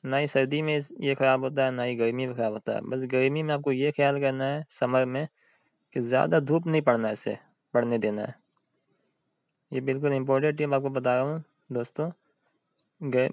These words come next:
बिल्कुल जब ज़्यादा temperature चल जाता है गर्मियों में, तो आपको सुब-, सुबह की दो से तीन घंटे का धूप दिखाना खाली। बारह बजे के से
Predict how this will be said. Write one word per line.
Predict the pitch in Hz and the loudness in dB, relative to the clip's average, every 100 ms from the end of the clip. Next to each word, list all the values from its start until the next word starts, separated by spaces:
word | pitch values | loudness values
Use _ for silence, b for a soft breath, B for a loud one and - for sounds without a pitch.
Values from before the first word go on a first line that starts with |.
| - | -4
बिल्कुल | - 147 175 | -4 -4 -2
जब | 160 147 | 0 2
ज़्यादा | 135 131 160 160 _ - | 4 4 4 0 _ -14
temperature | 147 139 131 131 131 151 | -4 -2 0 0 0 0
चल | 135 131 | 2 2
जाता | 131 127 | 2 4
है | 131 | 4
गर्मियों | 127 131 135 | 2 2 -2
में, | 147 147 | -4 -4
तो | 135 | -2
आपको | 135 135 | -2 -2
सुब-, | 123 - 139 220 _ _ | -6 -6 -8 -10 _ _
सुबह | 147 160 185 | -2 2 2
की | 175 143 | 2 0
दो | 135 151 | 0 0
से | 156 | 0
तीन | 147 143 | -2 0
घंटे | 139 135 | 0 2
का | 131 | 2
धूप | 123 117 | 2 0
दिखाना | 110 110 107 | 0 2 0
खाली। | 101 104 - _ _ _ _ _ _ _ _ _ | -2 -4 -8 _ _ _ _ _ _ _ _ _
बारह | 123 127 151 | 4 6 8
बजे | 160 156 156 | 4 2 2
के | 156 | 2
से | - 135 | 2 0